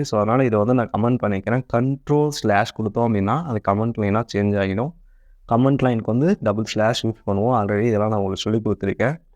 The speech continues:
So, இப்போ just நம்ம ரன் பண்ணோம் அப்படின்னா, அது ரன் ஆகி டென், டென் அப்படின்னு சொல்லிட்டு வருது. நம்மளால இந்த இடத்துல எந்த இடத்துலையுமே இந்த வேல்யூஸை சேஞ்ச் பண்ணவே முடியாது.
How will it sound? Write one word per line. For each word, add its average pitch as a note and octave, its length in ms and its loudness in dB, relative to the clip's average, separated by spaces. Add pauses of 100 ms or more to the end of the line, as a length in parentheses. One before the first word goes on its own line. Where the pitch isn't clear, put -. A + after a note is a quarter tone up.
(360)
So, A#2 60 0 (380)
இப்போ C3 120 0 (120)
just B2 160 -2 (100)
நம்ம B2 100 4 (100)
ரன் A#2 180 -2
பண்ணோம் A#2+ 280 0
அப்படின்னா, G2+ 300 0 (1300)
அது A2 180 2
ரன் A#2+ 240 2
ஆகி B2+ 180 0 (120)
டென், B2 280 2
டென் A#2+ 220 2
அப்படின்னு G#2+ 240 -2
சொல்லிட்டு G#2 260 -2
வருது. G2+ 240 2 (500)
நம்மளால A2+ 360 2
இந்த A#2 180 2
இடத்துல B2 320 0
எந்த A2+ 180 0
இடத்துலையுமே A2+ 360 0
இந்த A2 120 2 (840)
வேல்யூஸை B2+ 340 2 (100)
சேஞ்ச் B2 240 0
பண்ணவே A2+ 280 2
முடியாது. G2+ 240 2